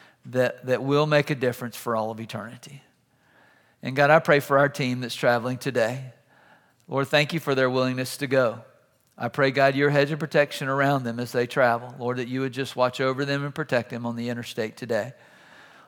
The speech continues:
Lord, I pray when they get there tonight that they'd be able to, to rest and, Lord, get, uh, uh, re-energized and, and, and refocused for the week that, that, that's coming ahead. And Lord, I pray that you'd give them energy and strength every single day.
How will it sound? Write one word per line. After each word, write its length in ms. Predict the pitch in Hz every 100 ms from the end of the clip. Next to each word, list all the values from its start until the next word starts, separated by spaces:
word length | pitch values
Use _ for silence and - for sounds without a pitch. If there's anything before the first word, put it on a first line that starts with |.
| -
Lord, 120 | 131
I 60 | 135
pray 240 | 143 139
when 140 | 143
they 100 | 151
get 240 | 151 160 156
there 160 | 135
tonight 500 | 135 156 139 127 117 -
that 100 | 117
they'd 220 | 127 113
be 120 | 127
able 220 | 127 127
to, 240 | 123 123 120 - - - - _
to 100 | 143
rest 640 | 135 139 123 120 - -
and, 180 | 117 110 - _ _ _ _ _
Lord, 220 | 139 143
get, 380 | 123 143 139 -
uh, 20 |
uh, 580 | 139 123 123 - 120 123 135
re-energized 1000 | 135 143 143 139 131 123 117 117 - 127
and, 220 | 117 117
and, 200 | 123 123
and 220 | 127 123
refocused 720 | 117 139 135 - 135 131 123 -
for 180 | - 127
the 120 | 123
week 300 | 127 131 -
that, 160 | 123
that, 340 | 131 120 - -
that's 180 | 127 -
coming 300 | 127 123 127
ahead. 400 | 127 120 117 123
And 100 | 127
Lord, 160 | 131
I 80 | 139
pray 320 | 135 156 139 120
that 160 | 117 - - - - - _
you'd 180 | - 139
give 120 | 147
them 180 | 143 147
energy 320 | 151 156 135
and 120 | 151 156
strength 360 | - 139 120
every 220 | 127 123
single 320 | 131 139 135 135
day. 320 | 117 117